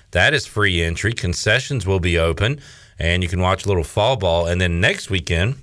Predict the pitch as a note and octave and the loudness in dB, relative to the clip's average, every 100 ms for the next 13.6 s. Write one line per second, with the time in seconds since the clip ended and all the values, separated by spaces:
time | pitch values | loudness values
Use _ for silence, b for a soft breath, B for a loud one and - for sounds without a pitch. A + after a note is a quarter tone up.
0 | - - _ _ - - - - G2 F#2 | -18 -20 _ _ -12 -12 -6 0 0 0
1 | G#2 F#2+ E2+ - F#2+ F2+ G#2+ G2 - A2 | 0 0 -2 -2 -2 2 0 -2 -4 -2
2 | G#2+ G2+ A2+ G#2 A#2 A#2 - D3 E3+ C2+ | -2 0 0 2 0 -2 -2 -2 0 -4
3 | C2 F#2 F2 B B B B - F#2 A2+ | -2 0 0 B B B B -2 2 0
4 | G#2 A2+ G#2+ F#2+ F#2 D#2 F#2+ A#2 - G#2+ | 0 -2 0 2 0 2 2 2 0 0
5 | A2 - A2+ - G#2+ G#2 B2 D3+ E2+ D2+ | 0 0 -4 0 0 2 0 0 -2 -2
6 | - D#2 - D#2+ D2 D#2 F#2 F#2+ F#2 D#3+ | 0 -2 0 -2 -2 0 2 2 2 2
7 | G#3 C3+ F3+ C4+ B2+ F#2 D#2+ G2+ F2+ F#2 | 0 0 0 2 0 -2 -2 -2 0 -2
8 | G2+ - B B B - F2+ E2 - G2 | -4 -8 B B B -4 -2 -2 0 0
9 | A2+ G2 F#2 E2+ D#2+ E2+ F2+ F#2+ C#3+ E2 | 0 0 0 0 0 0 2 0 -2 -6
10 | - F2+ D#2+ D2+ D2+ A#2 - B B B | -4 -4 -2 -2 0 0 -2 B B B
11 | B E2 D#2+ D#2+ D2+ - F#2+ F#2 C#2+ A2 | B -2 0 0 -2 0 2 2 0 -4
12 | A2 D#2+ D#2+ E2+ E2+ F2 D#2 D2+ E2+ G2 | -2 -2 0 -2 0 -2 -2 -4 -2 -2
13 | - E2+ E2+ G2+ D2+ - | -2 -2 2 2 0 -6